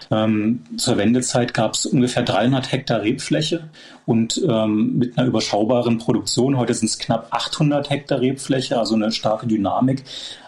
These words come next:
Aber, ähm, gerade in diesem Einzugsbereich der Großstädte, sag ich mal, verdunstet der, der Sa-, der Saale Unstrutwein hier. Gerade weil er sehr begehrt ist in der Region.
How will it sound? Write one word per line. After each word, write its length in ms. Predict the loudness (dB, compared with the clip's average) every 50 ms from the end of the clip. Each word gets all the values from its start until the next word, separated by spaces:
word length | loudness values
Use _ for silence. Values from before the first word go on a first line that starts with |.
| -14 _
Aber, 920 | -4 0 0 0 2 2 2 2 2 2 2 2 2 0 2 2 2 2 2 2
ähm, 160 | 0 0 -2 _ _ _ -4
gerade 380 | -4 -2 0 2 2 2 2
in 160 | 2 2 2 2
diesem 380 | 2 2 2 2 2 2 0
Einzugsbereich 880 | 0 0 0 0 0 0 -2 -2 -2 -2 -2 0 2 2 2 0 0 0
der 120 | -2 -2
Großstädte, 680 | 0 0 0 2 2 2 0 0 -2 -2 0 0 0 0
sag 160 | 0 0 0
ich 100 | -2 -2
mal, 80 | -4 -2
verdunstet 640 | 0 -2 -2 0 2 2 2 2 0 -2 -2 0
der, 200 | 0 0 -2 -2 -6 -14 -6 -2
der 120 | -2 -2
Sa-, 280 | 0 0 -2 -4 -4 -6 -6 -4
der 100 | -2 0
Saale 220 | 0 0 0 0
Unstrutwein 560 | 2 0 0 -2 -4 -8 -6 -4 -2 -2 -2
hier. 180 | 0 -2 -2 -2 -4 -10 -10
Gerade 400 | -4 -2 0 0 2 0 0 0
weil 220 | 0 0 2 2 2
er 260 | 2 0 -2 -4 -6 -8 -6
sehr 280 | -4 -2 0 0 0 0
begehrt 480 | 0 -2 -2 -2 -2 0 0 0 0
ist 160 | 0 -2 0
in 100 | 0 0
der 120 | 0 0 0
Region. 580 | -2 -4 -2 -2 0 2 2 2 2 0 -2